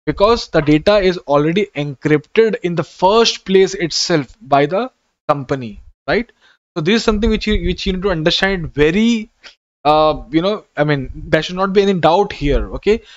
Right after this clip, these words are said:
if you have the backups, if you have the backups, and if, if your data, and that's the reason, you know, we, when we discuss about the best practices, we, we always say that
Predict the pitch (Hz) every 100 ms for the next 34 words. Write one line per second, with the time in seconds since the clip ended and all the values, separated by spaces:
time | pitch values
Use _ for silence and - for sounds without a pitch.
0 | - 196 202 226 190 143 165 220 208 202
1 | 143 135 127 156 202 - - - _ _
2 | - 139 180 156 151 170 180 156 135 123
3 | 175 196 - - 165 175 175 _ - 196
4 | 190 - _ _ _ - 139 180 208 165
5 | 151 156 127 98 _ _ _ _ _ -
6 | 170 202 170 165 165 170 - 214 170 175
7 | 180 131 127 180 180 147 175 180 147 151
8 | 170 147 139 - 180 160 160 151 139 123
9 | 160 - - - - - 196 - 151 147
10 | - 143 131 113 151 139 147 165 220 185
11 | - 160 143 135 160